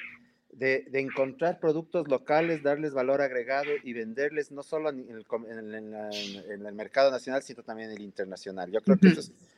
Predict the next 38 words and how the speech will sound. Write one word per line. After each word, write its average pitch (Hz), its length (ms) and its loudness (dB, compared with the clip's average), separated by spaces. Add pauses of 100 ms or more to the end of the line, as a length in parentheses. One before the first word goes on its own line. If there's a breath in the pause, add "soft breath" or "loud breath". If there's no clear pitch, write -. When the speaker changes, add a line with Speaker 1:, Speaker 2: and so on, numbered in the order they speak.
Speaker 1:
fundamental 202 840 8 (120)
y 175 140 0
es 180 180 -4
uno 269 300 4
de 208 120 6
los 180 160 0
caminos 185 400 0
para 156 200 0
salir 156 240 0
del 151 100 0
extractivismo, 123 760 -8
¿no? 92 40 -12
Speaker 2:
Totalmente, 180 640 4
Speaker 1:
Que - 80 -18
el - 160 -20
Speaker 2:
totalmente. 202 600 10
Speaker 1:
extractivismo 247 460 -2
está 208 200 2
cada 202 220 6
vez 190 140 4
más, 180 480 -2
más 151 300 -4
acabado, 139 680 2
digamos, 104 340 -4
porque 202 120 12
Speaker 2:
Agotado, 214 460 12
Speaker 1:
otra 185 140 10
vez 190 120 6
Speaker 2:
sí. 262 80 10
Speaker 1:
veía, 185 220 6 (300 soft breath)
veía 165 340 6
datos 180 400 0
que 143 160 0 (160)
el, 135 80 -4
el, 127 400 0
el, 120 500 -4 (220)
lo 127 100 -6
que, 131 180 -8